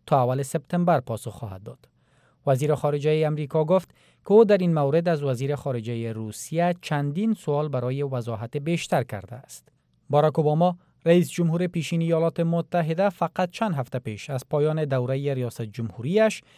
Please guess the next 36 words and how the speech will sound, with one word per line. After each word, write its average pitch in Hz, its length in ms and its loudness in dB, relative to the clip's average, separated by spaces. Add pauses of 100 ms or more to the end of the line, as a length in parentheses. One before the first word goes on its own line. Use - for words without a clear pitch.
(180)
سی 180 320 0
و 170 120 2
پنج 214 420 0
دیپلمات 139 560 -2
روسی 120 380 -4
را 185 120 2
از 151 100 0
امریکا 120 420 -4
اخراج 170 400 -2
کرد 208 300 2 (340)
و 170 220 8
دو 190 160 4
مکان 160 360 0
دیپلماتیک 123 640 -6
روسیه 113 340 -6
در 185 140 0
امریکا 147 380 -2
را 147 220 -2 (140)
مسدود 156 420 0
ساخت. - 360 -20 (380)
این 139 160 -2
اقدام 143 300 0
اوباما 170 380 4 (360)
پس 185 180 2
از 185 100 2
آن 226 140 2
گرفته 214 320 0
شد 185 220 -6
که 208 80 -2
ادارات 165 340 0
استخباراتی 131 840 -4
امریکا 110 480 -6
گفتند 180 580 -2
که 175 140 -2
ولادیمیر 160 460 0
پوتین، 208 440 -2